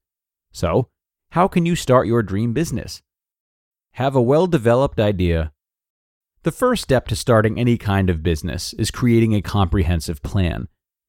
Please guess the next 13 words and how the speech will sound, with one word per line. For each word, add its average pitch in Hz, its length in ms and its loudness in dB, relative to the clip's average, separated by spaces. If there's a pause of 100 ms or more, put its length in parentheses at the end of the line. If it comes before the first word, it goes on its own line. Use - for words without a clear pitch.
(140)
If - 160 -4
you've 117 140 2
always 180 360 4
wanted 113 280 0
to 98 80 -4
start 107 280 0
your 98 160 2
own 95 180 0
business 101 440 -4
right 101 180 2
where 95 160 2
you 87 220 0
are, 95 280 2